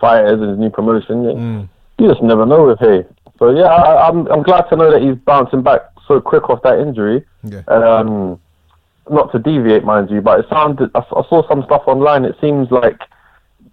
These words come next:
Speaker 1: um, Tony Bellew might have muscled in the, the, the, the Parker fight. Parker, I saw him on, um, Fight Hype talking about he's interested in the, in, in the Bellew fight.
Speaker 2: Yeah, they did. They had a, they had a
Speaker 1: That's not
Speaker 2: head-to-head. In, was it in Vegas?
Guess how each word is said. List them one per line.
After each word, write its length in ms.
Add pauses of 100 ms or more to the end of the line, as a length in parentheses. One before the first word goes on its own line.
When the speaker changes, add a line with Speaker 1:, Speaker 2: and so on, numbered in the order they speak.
(480)
Speaker 1:
um, 460 (100)
Tony 200
Bellew 260
might 140
have 100
muscled 400
in 180
the, 180
the, 380
the, 200
the 80
Parker 460
fight. 340
Parker, 280
I 180
saw 140
him 120
on, 260
um, 520
Fight 200
Hype 240
talking 200
about 180
he's 100
interested 500
in 100
the, 160
in, 180
in 120
the 80
Bellew 280
fight. 340
Speaker 2:
Yeah, 160 (100)
they 140
did. 160
They 100
had 180
a, 100
they 160
had 160
a 20
Speaker 1:
That's 160
not 300
Speaker 2:
head-to-head. 240
In, 180
was 120
it 100
in 120
Vegas? 680